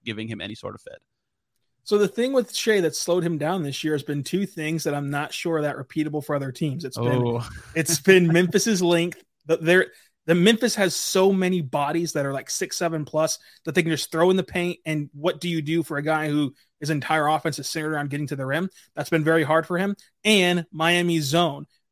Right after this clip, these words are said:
Speaker 2: And it's specifically Miami's zone, which is so crisp, and they work on it so much. When other teams try to throw out a zone that they're not used to running, it's easier to exploit. But Miami's zone in two games have caused eleven turnovers for Shea.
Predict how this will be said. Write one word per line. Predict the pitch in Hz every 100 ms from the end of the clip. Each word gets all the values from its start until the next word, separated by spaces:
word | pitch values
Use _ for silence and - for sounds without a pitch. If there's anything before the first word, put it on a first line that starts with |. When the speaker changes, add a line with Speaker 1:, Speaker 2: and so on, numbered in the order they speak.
| 175
Speaker 2:
And | 185 180
it's | 180 - -
specifically | - - 190 277 294 254
Miami's | 196 185 202 180
zone, | 139 135
which | 131
is | -
so | 196 180
crisp, | - 185 165
and | -
they | 156
work | 147 175 170
on |
it | 165
so | - 156
much. | 160 127 - _ _
When | 165
other | 208 254
teams | - 233
try | 214
to | 185
throw | 196
out | 180
a |
zone | 160 175
that | 165
they're | 165
not | 160 165
used | 160 -
to |
running, | 139 151 160
it's | 147 -
easier | - 175 165 165
to | -
exploit. | 135 - 147 170 175 _ _ -
But | 160
Miami's | 160 202 220 208
zone | 170 190 180
in | 151
two | - 202
games | 180 175 165
have | 165 135
caused | 165 160 160
eleven | 147 156 175
turnovers | - 170 165 160
for | 156
Shea. | 165 156 156